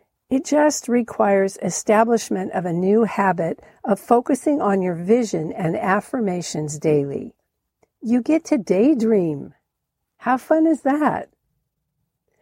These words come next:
But then, even though you've learned the principles, are doing the practices consistently, you've increased your self-esteem,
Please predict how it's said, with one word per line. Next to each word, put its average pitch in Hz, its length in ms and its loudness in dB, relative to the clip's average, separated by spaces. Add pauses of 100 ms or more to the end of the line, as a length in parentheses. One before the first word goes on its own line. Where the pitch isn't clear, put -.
(220)
But 247 180 0
then, 277 400 4
even 262 380 2
though 247 160 4
you've 202 260 -2
learned 208 380 2
the 175 80 -2
principles, - 920 -8 (420)
are 185 120 2
doing 233 320 4
the 202 100 2
practices 165 720 -4
consistently, 156 1000 -10 (500)
you've 220 200 2
increased 240 540 0
your 220 100 -2
self-esteem, 190 1000 -2